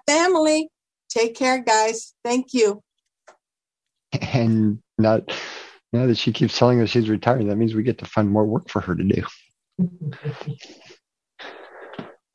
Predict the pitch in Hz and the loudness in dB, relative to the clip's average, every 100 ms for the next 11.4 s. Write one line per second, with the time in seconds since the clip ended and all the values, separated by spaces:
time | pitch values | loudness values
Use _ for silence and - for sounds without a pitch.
0 | _ _ - 160 139 107 135 180 107 - | _ _ 4 6 6 4 4 4 4 -2
1 | - 180 175 110 95 95 90 71 64 95 | 2 4 4 4 2 2 0 0 -2 -4
2 | 180 - - _ _ _ _ _ _ _ | -6 -8 -20 _ _ _ _ _ _ _
3 | _ _ _ _ _ - 131 180 151 139 | _ _ _ _ _ -2 0 2 0 2
4 | 156 131 117 165 190 120 107 156 170 - | 2 2 0 2 2 2 4 4 4 2
5 | - 208 - 160 175 156 139 117 - _ | 2 4 4 6 6 6 6 4 0 _
6 | _ - 165 180 254 165 117 190 302 - | _ 0 2 4 4 4 6 4 4 -2
7 | _ - - - _ _ _ _ _ _ | _ -20 -20 -20 _ _ _ _ _ _
8 | - 143 131 113 165 208 147 147 180 - | 0 4 4 4 2 0 0 0 0 -2
9 | _ _ _ _ _ 233 247 185 139 135 | _ _ _ _ _ 4 6 6 4 2
10 | 135 123 113 113 120 127 160 - 113 107 | 2 2 2 2 2 0 0 -2 -2 0
11 | 123 139 147 | 2 2 0